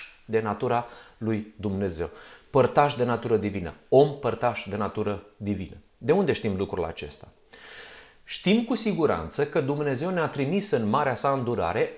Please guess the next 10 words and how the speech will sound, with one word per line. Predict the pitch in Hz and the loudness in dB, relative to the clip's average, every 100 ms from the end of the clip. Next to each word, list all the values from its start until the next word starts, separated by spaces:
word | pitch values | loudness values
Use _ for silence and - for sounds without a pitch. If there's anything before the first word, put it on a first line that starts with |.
| - | 8
o | 143 | 10
foarte | 139 - - 170 165 - 180 175 175 - | 8 -2 4 4 4 0 -4 -4 -4 -2
prețioasă | 135 131 127 120 131 - 139 | 0 0 0 2 2 0 -4
solie | - - 147 127 85 113 | -2 2 4 4 -2 2
despre | 113 139 - 139 131 131 - - | 4 4 4 4 4 2 -8 -2
neprihănirea | 131 139 131 113 143 151 | 2 4 2 -2 0 2
lui | 120 117 - | 2 0 -2
Hristos | 104 101 123 123 | -6 -2 -2 -2
în | 117 | 0
legătură | 107 98 92 135 101 95 | 0 0 -2 -2 -2 -4